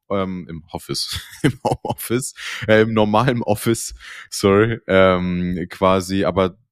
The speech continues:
trotzdem auf Knopfdruck die Möglichkeit habe, vielleicht zwei Wochen nach Spanien zu <laughs> fliegen, weil irgendwie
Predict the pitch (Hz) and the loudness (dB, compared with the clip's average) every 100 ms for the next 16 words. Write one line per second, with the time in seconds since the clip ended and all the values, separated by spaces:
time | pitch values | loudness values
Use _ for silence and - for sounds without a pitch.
0 | - 110 - - 117 - 120 - 131 135 | -4 -2 -2 -4 -4 0 -2 -2 -4 -4
1 | - - 120 - 110 113 131 117 104 - | -6 -10 -10 -8 -4 -2 -2 -4 -10 -6
2 | 98 - 107 113 110 95 104 113 - 101 | -6 -6 -2 0 2 0 0 -4 -10 -8
3 | 104 - 104 113 110 104 107 101 - 101 | -8 -6 0 2 4 0 -2 -6 -4 -4
4 | 104 90 - - - - 117 - 101 87 | -2 -6 -8 -12 -10 -4 -4 -4 -6 -2
5 | 98 92 95 87 90 | -2 -4 -6 -4 -2